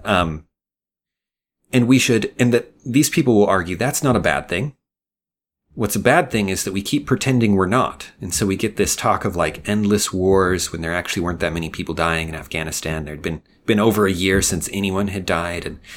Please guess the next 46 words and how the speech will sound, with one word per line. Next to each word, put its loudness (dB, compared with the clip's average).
uh, -2
it, -12
this 2
idea 6
that, -2
and, 2
and 2
the 4
disconnect 4
is 0
they 4
see -2
it, -14
the -4
disconnect -2
between -2
these -2
people -2
who 0
want 2
a 2
foreign 0
policy -2
that -6
does 0
these -2
kind -4
of -6
things -4
and -6
those -4
who -8
don't, 0
is 4
that 2
the 4
leaders 0
aren't 0
making 2
a -16
good 2
enough 0
case 0
for -2
American -4
interests. -8